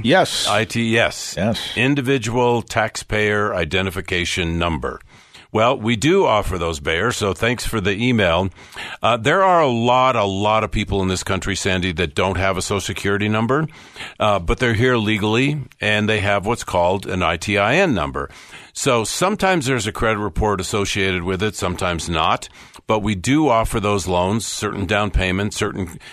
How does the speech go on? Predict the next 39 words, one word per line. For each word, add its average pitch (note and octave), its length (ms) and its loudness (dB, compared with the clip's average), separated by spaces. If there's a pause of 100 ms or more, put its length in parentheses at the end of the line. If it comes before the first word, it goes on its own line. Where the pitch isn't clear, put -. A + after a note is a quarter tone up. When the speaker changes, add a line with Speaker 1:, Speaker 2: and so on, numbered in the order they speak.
(140)
Speaker 2:
criteria. G#2 800 0 (360)
But, B2+ 300 2 (380)
uh, A2 240 4
um, G#2+ 260 0
you A#2+ 220 0
know, C#3+ 100 2
we D3 140 2
don't F3 200 0
do D#3+ 160 2
a C3+ 60 4
lot A2+ 320 4
of D3 100 -2
'em. F3 360 0 (440)
Um, G#2+ 600 2
but B2+ 160 2
we A#2+ 140 0
have C3+ 300 0
that B2+ 180 0
program A2 500 2
when G2+ 140 0
people F#2+ 280 0
call. F2 320 2
We'll C#3 140 0
probably B2 380 2
do G#2+ 340 2 (260)
a G#2 60 0
few A2+ 300 2
loans F#2 280 0
a F2 60 0
month, F#2 340 -2
not F#2 200 0
a F2 40 0
lot. E2 380 0 (300)
But B2+ 100 2
it's - 160 -2
really F3 220 4
cool A#2+ 320 2
when F#2+ 140 0
people, G2 420 -2